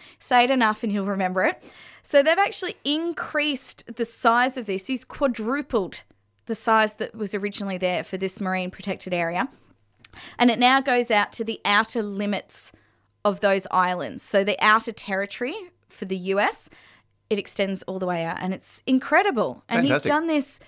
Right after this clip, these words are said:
Speaker 1: because he appreciates that this area needs to be protected. There are
Speaker 2: Yep.
Speaker 1: whales there, there are sharks there, there are turtles. S-, even though they're not being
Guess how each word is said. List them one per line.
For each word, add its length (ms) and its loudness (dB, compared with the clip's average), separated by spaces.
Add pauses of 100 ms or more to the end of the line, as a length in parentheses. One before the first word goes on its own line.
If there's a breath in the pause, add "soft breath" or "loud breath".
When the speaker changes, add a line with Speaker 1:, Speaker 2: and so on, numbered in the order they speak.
(240 soft breath)
Speaker 1:
because 380 -2
he 160 0
appreciates 640 -2
that 100 -8
this 160 -4
area 260 2
needs 240 -2
to 60 -10
be 100 0
protected. 460 -4
There 140 0
are 40 4
Speaker 2:
Yep. 120 2
Speaker 1:
whales 460 2
there, 220 0
there 160 -4
are 40 -4
sharks 520 2
there, 220 -4
there 120 -4
are 60 -4
turtles. 640 -2 (440 soft breath)
S-, 200 -14 (240)
even 320 0
though 160 2
they're 120 2
not 240 2
being 380 -2